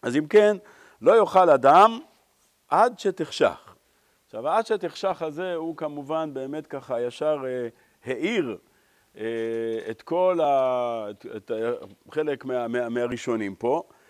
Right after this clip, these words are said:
כמו שאתם יכולים לראות כבר בתוספות, "עד שתחשך" מקשים. "עמאי איץ צריך עד שתחשך", פשיטא. הרי, תחשבו רגע, אומרים, אומרים לך,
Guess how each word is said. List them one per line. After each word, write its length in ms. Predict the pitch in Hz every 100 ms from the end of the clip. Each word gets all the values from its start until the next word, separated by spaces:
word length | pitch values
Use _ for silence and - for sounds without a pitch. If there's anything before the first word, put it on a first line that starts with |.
| _ -
כמו 140 | 139
שאתם 200 | 139 143
יכולים 260 | 123 147 139
לראות 260 | 127 143
כבר 180 | - 139
בתוספות, 760 | 131 123 113 104 - 135 175 _ _ _ _ _ _ -
"עד 160 | 123
שתחשך" 640 | 165 151 156 - 240 247 151
מקשים. 500 | 139 - 269 262 147 _ _ _ _ _ _ _ _
"עמאי 560 | 107 113 151 226 240 240 _ _ -
איץ 260 | 196 185
צריך 360 | - 185 208 -
עד 200 | - 165
שתחשך", 640 | - 180 185 - 262 254 -
פשיטא. 400 | - 277 247 147 90 -
הרי, 380 | 123 143 143 - _ _ _
תחשבו 380 | - 123 208
רגע, 280 | 170 120 101 85
אומרים, 640 | 101 113 139 214 185 175 -
אומרים 300 | - 135 208
לך, 240 | 214 156